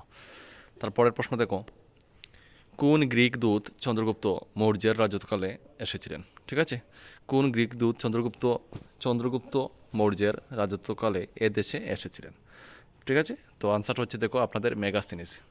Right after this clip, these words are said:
আনসার হচ্ছে মেগাস্তিনিস। পরের প্রশ্ন, আলেকজান্ডার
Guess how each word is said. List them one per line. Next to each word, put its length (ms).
আনসার 240
হচ্ছে 200
মেগাস্তিনিস। 560
পরের 200
প্রশ্ন, 260
আলেকজান্ডার 580